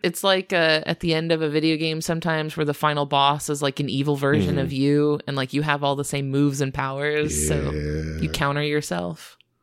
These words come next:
Speaker 2: It's rough.
Speaker 1: <laughs>
Speaker 2: So part of that care guide, by the way, mentioned a good idea for molting individuals is to separate them from others.
Speaker 1: That makes sense.
Speaker 2: Um, not just other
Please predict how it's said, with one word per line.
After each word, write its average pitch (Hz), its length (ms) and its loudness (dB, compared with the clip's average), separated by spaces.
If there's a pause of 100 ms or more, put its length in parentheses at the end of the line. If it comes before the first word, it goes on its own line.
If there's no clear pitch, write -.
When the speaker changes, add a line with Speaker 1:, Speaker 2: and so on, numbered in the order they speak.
(160)
Speaker 2:
It's 220 180 -4
rough. - 400 -6 (100)
Speaker 1:
<laughs> - 480 -4
Speaker 2:
So 120 140 -2 (240)
part 151 160 6
of 156 80 6
that 131 160 4
care 107 300 0
guide, 80 400 0
by 76 160 -2
the 71 80 -2
way, 71 260 -4
mentioned 80 580 -4
a 95 60 -10
good 95 300 0
idea 82 680 0
for 80 220 -4
molting 82 480 -2
individuals 73 880 -8
is 82 140 -4
to - 100 -4
separate 85 480 -2
them 110 260 -4
from - 300 -4
others. 147 500 -2
Speaker 1:
That 160 100 -2
makes 170 240 -8
sense. - 680 -10 (100)
Speaker 2:
Um, 76 500 -6
not 95 180 -2
just - 500 -4 (320)
other 78 320 -4